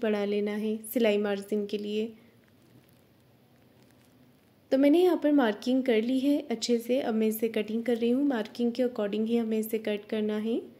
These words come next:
बराबर से रखते हुए पैटर्न को मैंने कटिंग कर दिया है, साइड से भी इसे कट कर लेंगे। अभी मैंने इसे बढ़ाते हुए ही कट किया है, बाद में हम इसे मार्किंग के according बराबर से रखकर कट कर लेंगे।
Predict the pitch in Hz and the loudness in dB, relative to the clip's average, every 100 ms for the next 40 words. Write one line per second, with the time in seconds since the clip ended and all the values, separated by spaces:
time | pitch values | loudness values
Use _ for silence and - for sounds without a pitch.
0 | - _ _ _ _ - - - 247 262 | -20 _ _ _ _ -20 -14 4 8 8
1 | 247 311 392 349 285 302 294 302 294 226 | 6 4 4 4 2 0 2 2 2 4
2 | 240 247 254 254 254 247 214 226 240 233 | 4 2 2 0 0 0 0 0 2 0
3 | 220 240 247 254 370 - 240 214 - 233 | 0 0 2 0 -2 0 0 0 -2 -2
4 | 226 233 226 240 226 220 233 233 226 226 | 0 -2 -2 -2 -2 -2 -2 0 0 0
5 | 220 269 494 - - _ _ - _ _ | 0 -2 -2 -14 -20 _ _ -20 _ _
6 | _ _ _ _ _ _ _ _ _ _ | _ _ _ _ _ _ _ _ _ _
7 | _ _ _ _ _ _ _ _ _ _ | _ _ _ _ _ _ _ _ _ _
8 | - - _ _ _ - 262 262 330 349 | -20 -20 _ _ _ -2 4 6 6 6
9 | 339 330 269 240 214 208 254 262 247 277 | 2 2 2 4 2 2 2 2 2 0
10 | 269 240 233 254 254 277 233 208 - 226 | 2 0 0 0 0 0 0 -2 0 -2
11 | 226 220 220 233 220 208 - 226 233 226 | 0 -2 0 0 0 -2 -2 -2 0 -2
12 | 214 202 220 220 214 202 208 208 220 214 | -2 -2 -2 0 -2 -2 -4 -4 -6 -6
13 | - 208 208 202 196 226 220 233 233 262 | -6 -6 -4 -6 -4 -4 0 0 0 -2
14 | 440 | -4